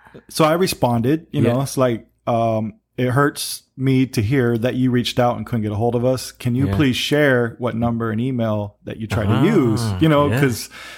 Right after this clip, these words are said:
Speaker 1: we're, we're open from these times. There could have been a time difference.
Speaker 2: Yeah,
Speaker 1: You know what I mean?
Speaker 2: yeah.
Speaker 1: And she didn't leave a voicemail or anything. So,
Speaker 2: Yeah.
Speaker 1: you know, I gave my response. She never responded back, but to me, that was a healthy way for me to promote
Speaker 2: Promote.
Speaker 1: about maybe check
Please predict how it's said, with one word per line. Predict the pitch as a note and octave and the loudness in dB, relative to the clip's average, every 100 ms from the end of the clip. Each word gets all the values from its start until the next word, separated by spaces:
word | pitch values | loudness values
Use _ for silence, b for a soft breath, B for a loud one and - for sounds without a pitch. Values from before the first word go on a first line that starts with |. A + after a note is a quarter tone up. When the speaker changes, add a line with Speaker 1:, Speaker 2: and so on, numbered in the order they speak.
| B | B
Speaker 1:
we're, | - B2+ B2+ B2 - | -2 2 2 0 -2
we're | B2 | 2
open | C3 B2+ B2+ | 2 2 -2
from | A#2 A#2 | 0 0
these | A#2+ B2 | 2 0
times. | - B2+ C3 C#3 | 0 0 0 -2
There | A#2+ | -4
could | - | -2
have | A#2 | -2
been | A#2 | -2
a | A2 | -4
time | - A#2 A#2+ | -2 0 0
difference. | A#2+ B2+ B2+ - - | 0 -2 -6 -8 -8
Speaker 2:
Yeah, | G2 G#2 A#2+ | -2 0 2
Speaker 1:
You | |
know | C3+ | 2
what | B2 | 2
I | |
mean? | A#2+ B2 | 2 2
Speaker 2:
yeah. | B2+ G2+ | 2 0
Speaker 1:
And | A#2+ A2+ A2 G#2 G#2 | -2 -2 -2 -4 -6
she | - | 0
didn't | C#3+ D3 | 0 2
leave | C#3 | 2
a | A#2+ | 0
voicemail | A2 B2 - A#2+ A2 | 0 -2 0 -2 -2
or | |
anything. | A2 A2 A#2 A2+ | -2 -4 -4 -6
So, | A2+ A#2+ A2 G2+ G#2 | -4 -4 -4 -6 -6
Speaker 2:
Yeah. | G#2 A2+ F#2+ | -2 -2 0
Speaker 1:
you | D3+ | 0
know, | C#3 C3 C3 | 0 -2 -6
I | C#3 | -2
gave | C#3 D#3 | 2 4
my | |
response. | D3+ C#3 D#3 E3 | 2 2 0 0
She | - | 0
never | A3+ G3+ | 0 2
responded | F3 - D#3+ C3 | 0 0 0 2
back, | D3 D#3+ | 0 -2
but | - D3+ | -6 -6
to | - | -4
me, | C#3 F3+ E3+ | 0 2 2
that | D3 | 2
was | C3 | 2
a | B2 | 0
healthy | C3 C#3 - B2+ A#2 - _ _ _ - A#2+ | 0 -2 -2 -2 -2 -8 _ _ _ -20 -10
way | B2 C#3 C#3 | -2 0 0
for | - | -2
me | B2 C#3+ D3 | -4 0 0
to | |
promote | B2+ - B2 B2+ D3 D#3+ G#2 | -2 -4 -4 0 2 2 2
Speaker 2:
Promote. | G#2+ C3 | 0 0
Speaker 1:
about | C3+ B2+ B2+ | 2 0 0
maybe | C3+ C#3+ C#3 | 0 0 0
check | - D3+ C#3+ - | 0 -2 -2 -8